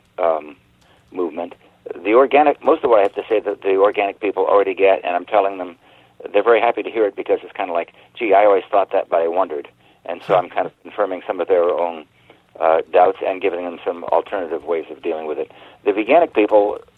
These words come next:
uh, for the most part, vegetarians and vegans are not that connected with the, with the earth.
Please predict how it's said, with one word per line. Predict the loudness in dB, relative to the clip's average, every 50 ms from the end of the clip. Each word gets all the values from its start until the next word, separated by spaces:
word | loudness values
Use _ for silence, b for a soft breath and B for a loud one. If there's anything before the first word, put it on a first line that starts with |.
| _ -10 -4 0
uh, | 2 2 2 0 -2 -6 -2
for | 0
the | 0 0
most | 0 -2 -2 2
part, | 4 2 4 4
vegetarians | 0 -2 -4 -4 -2 0 0 0 0 -2 -6
and | -12 -10 -8
vegans | -8 -8 -8 -6 -4
are | -4 -2 0
not | 0 0 0 0 2
that | 0 0 0
connected | 0 -4 -4 -4 -6 -8 -8 -6
with | -6 -4 -2
the, | -2 -4 -4 -4
with | -4 -2 -2
the | -2 -2 0 0
earth. | 2 2 2